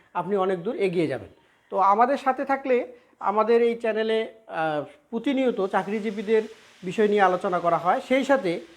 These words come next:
আমাদের জীবনের পরিবর্তন আনার জন্য আমরা যে ছোট ছোট বিষয়গুলো আছে, আমাদের ইতিবাচক মন মানসিকতা, আহ, দাঁড় করানোর জন্য এবং আমাদের জীবনের শৃঙ্খলা আনয়নের জন্য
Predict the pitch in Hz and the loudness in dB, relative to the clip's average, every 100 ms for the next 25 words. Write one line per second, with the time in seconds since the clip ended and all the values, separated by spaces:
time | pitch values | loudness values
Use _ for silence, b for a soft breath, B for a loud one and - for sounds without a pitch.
0 | B - 185 202 220 208 175 190 226 240 | B -8 -2 2 2 0 -2 0 4 4
1 | 240 220 247 262 269 254 226 196 214 202 | 2 2 2 2 0 2 2 0 -2 -2
2 | 196 190 196 202 190 202 185 175 165 185 | -2 -4 -8 -8 -8 -8 -8 -8 -6 -6
3 | 170 165 151 147 147 170 - 175 175 170 | -2 0 0 -2 -12 -16 -10 -4 -4 -4
4 | 170 - B - 196 220 202 208 196 196 | -8 -10 B -16 -8 -2 -2 0 -2 -4
5 | _ _ - 175 185 185 180 190 180 180 | _ _ -10 -4 -2 -2 -4 -4 -4 -2
6 | 165 - B B B 156 147 143 135 127 | -2 -4 B B B -6 -4 -2 -4 -6
7 | 120 - 165 160 180 185 170 160 151 151 | -8 -16 -4 -2 0 0 -2 -4 -6 -6
8 | 151 156 160 185 - 180 185 190 170 190 | -6 -6 -6 -6 -4 -4 -2 -4 -6 -2
9 | 214 214 - 226 254 254 262 220 196 185 | 0 0 -2 -4 0 4 4 4 2 -2
10 | 175 160 147 143 | -4 -6 -8 -8